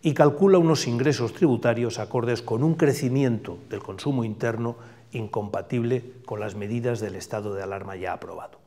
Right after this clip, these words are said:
El gobierno ha puesto mucho empeño en destacar aquellas decisiones discrecionales que incorpora el presupuesto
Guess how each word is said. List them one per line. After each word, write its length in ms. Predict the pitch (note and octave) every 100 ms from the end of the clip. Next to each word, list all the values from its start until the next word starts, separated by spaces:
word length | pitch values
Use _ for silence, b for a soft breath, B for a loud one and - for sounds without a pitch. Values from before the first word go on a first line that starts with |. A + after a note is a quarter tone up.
| _ _ _ B B B B B B
El 80 | C3
gobierno 320 | D#3+ A#3+ A3+
ha 60 | G#3
puesto 280 | A3 -
mucho 300 | F#3+ G#3 G#3
empeño 440 | F#3+ D3+ G#3+ F3+ C3+
en 60 |
destacar 460 | A#2+ A#2 - A#2 D#3+
aquellas 400 | C#3 D3+ D#3 C#3+
decisiones 680 | D3 C#3+ C3 - G#3+ G#3 D#3
discrecionales 800 | D3+ - C#3 - C3+ F3+ F3+ E3+
que 80 |
incorpora 480 | C#3+ C3 B2+ B2+ F3+
el 80 | B2+
presupuesto 720 | A#2+ A2+ A2+ F3+ F3+ - A3+